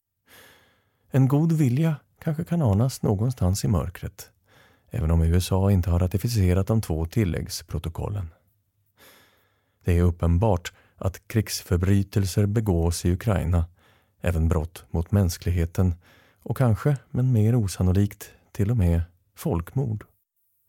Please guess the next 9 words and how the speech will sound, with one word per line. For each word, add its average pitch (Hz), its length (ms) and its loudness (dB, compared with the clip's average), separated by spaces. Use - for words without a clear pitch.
Det 127 100 0
är 123 40 4
alltid 123 220 0
svårt 110 340 2
i 95 60 2
praktiken 85 580 -2
att 82 100 -2
få 76 180 -8
stater - 680 -6